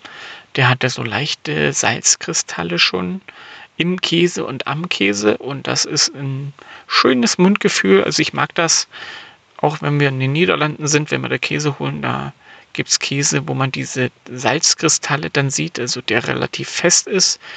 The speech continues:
Der Cheddar ist ja dann doch eher noch weich. Und das ist doch mal, ja, ja, das ist mal,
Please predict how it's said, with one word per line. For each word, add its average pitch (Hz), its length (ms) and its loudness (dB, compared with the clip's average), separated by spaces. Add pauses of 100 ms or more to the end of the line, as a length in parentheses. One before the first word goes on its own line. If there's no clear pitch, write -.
(300)
Der 147 80 -2
Cheddar 143 380 0
ist - 120 2
ja 139 80 -2
dann 131 160 -6
doch 135 160 0
eher 139 180 -4
noch 120 220 -8
weich. 165 420 -2 (960)
Und 131 840 -2 (840)
das - 260 0
ist - 300 -4
doch - 140 -8
mal, 139 580 -4 (960)
ja, - 200 -8 (920)
ja, 196 160 2 (380)
das - 160 0
ist 147 140 -2
mal, 131 200 2